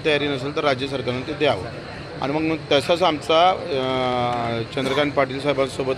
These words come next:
मीटिंग झाली, त्याला एक वर्ष झालं. एक वर्ष झाल्यानंतर त्यानुसार मीटिंगचे युनिट्स, मिनिट्स माझ्याजवळ आहे. ते पत्र मी सीएम साहेबांना गेलो, सीएम साहेबांचं पत्र दिलं,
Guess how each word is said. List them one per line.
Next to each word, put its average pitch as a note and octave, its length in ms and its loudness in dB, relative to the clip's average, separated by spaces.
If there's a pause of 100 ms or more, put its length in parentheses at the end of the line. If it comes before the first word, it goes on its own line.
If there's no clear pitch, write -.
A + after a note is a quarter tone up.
मीटिंग C3+ 300 -4
झाली, C3 300 0 (400)
त्याला B2 180 0
एक C3+ 180 4
वर्ष D#3 200 0
झालं. A#2+ 320 0 (580)
एक C#3 180 2
वर्ष D3 160 2
झाल्यानंतर D3 640 2
त्यानुसार D3 680 2 (640)
मीटिंगचे D3+ 720 2
युनिट्स, D3+ 300 0
मिनिट्स D3 480 -2
माझ्याजवळ C#3 400 2
आहे. A2 280 -2 (680)
ते C3 60 0
पत्र C#3+ 360 2
मी D#3+ 140 4
सीएम E3 300 2
साहेबांना D#3 420 2
गेलो, B2 300 2 (420)
सीएम D3+ 360 2
साहेबांचं E3 540 2
पत्र E3 360 2
दिलं, E3 220 4